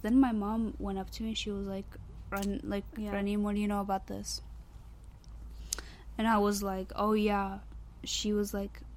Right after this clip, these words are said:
Speaker 1: obviously she framed you in a bad way, because she was like,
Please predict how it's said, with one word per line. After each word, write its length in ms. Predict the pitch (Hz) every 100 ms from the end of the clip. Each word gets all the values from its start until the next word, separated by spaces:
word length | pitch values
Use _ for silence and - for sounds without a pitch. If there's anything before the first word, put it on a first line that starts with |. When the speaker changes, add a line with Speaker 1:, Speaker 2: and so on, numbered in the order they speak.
| - - - - - - - - - - - - -
Speaker 1:
obviously 400 | 202 226 254 247
she 160 | 220 220
framed 360 | 214 208 208 202
you 100 | 196
in 80 |
a 60 | 185
bad 260 | 185 180 180
way, 200 | 190 185
because 240 | 196 196
she 160 | - -
was 180 | - -
like, 240 | 104 -